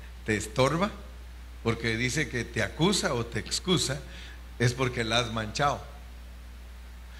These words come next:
Y el Señor viene por una iglesia.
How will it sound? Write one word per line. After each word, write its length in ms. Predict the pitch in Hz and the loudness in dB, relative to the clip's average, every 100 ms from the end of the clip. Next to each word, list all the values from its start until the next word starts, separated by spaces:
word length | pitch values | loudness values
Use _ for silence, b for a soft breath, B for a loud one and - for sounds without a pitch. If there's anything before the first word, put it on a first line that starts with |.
| B B B - | B B B 2
Y 160 | 120 | 4
el 120 | 117 | 6
Señor 320 | 107 117 127 131 | 4 0 0 2
viene 280 | 139 151 | 2 2
por 200 | 156 123 | 0 0
una 220 | 123 139 135 | -2 0 0
iglesia. 560 | 120 127 135 143 165 | 2 2 0 -2 -6